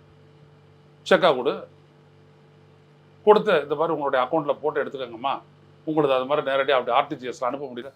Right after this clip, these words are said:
அப்படின்னு சொல்லு. ஒரு மிஸ்மேட்ச் ஆச்சு அப்படின்னு சொல்லி ஒரு புழுவு, எப்ப பார்த்தாலும் ஒரு புழுவு தான்.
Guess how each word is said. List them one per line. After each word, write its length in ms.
அப்படின்னு 300
சொல்லு. 320
ஒரு 140
மிஸ்மேட்ச் 400
ஆச்சு 260
அப்படின்னு 160
சொல்லி 120
ஒரு 200
புழுவு, 400
எப்ப 260
பார்த்தாலும் 360
ஒரு 200
புழுவு 200
தான். 220